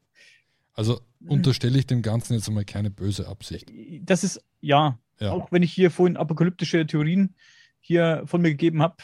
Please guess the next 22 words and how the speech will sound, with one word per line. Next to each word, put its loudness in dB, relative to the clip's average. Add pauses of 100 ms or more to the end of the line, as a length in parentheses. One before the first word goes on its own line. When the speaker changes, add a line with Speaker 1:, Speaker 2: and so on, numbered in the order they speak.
Speaker 2:
dass -8
man -2
vielleicht -6 (1080)
erobert -2
wird. -4 (540)
Das -6
Ding, -4
trotzdem, -2
wie -4
du -2
sagst, 0
wenn, -2
wenn, 0
wenn, -2 (300)
wenn's 2
so 6
wäre, 4
wär's 2
wahrscheinlich 0
schon -6
passiert. 0
Speaker 1:
Ja. -4